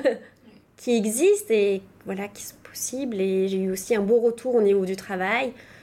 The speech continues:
Mes collègues, ils ont été très bienveillants. Euh, ça, c'est important aussi de dire, euh, le retour au travail, c'est,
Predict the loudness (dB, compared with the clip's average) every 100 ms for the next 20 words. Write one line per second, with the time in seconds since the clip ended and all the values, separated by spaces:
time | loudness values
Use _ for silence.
0 | -20 -14 -8 -4 2 2 2 0 -4 -6
1 | -6 -10 -6 -4 -2 -2 -2 -2 -2 0
2 | 0 -2 -4 -8 -16 -20 -20 -20 -10 -6
3 | -6 -8 -12 -8 -4 -4 -4 -6 -6 -8
4 | -6 -6 -6 -6 -8 -8 -8 -8 -10 -12
5 | -12 -10 -6 -4 -6 -6 -10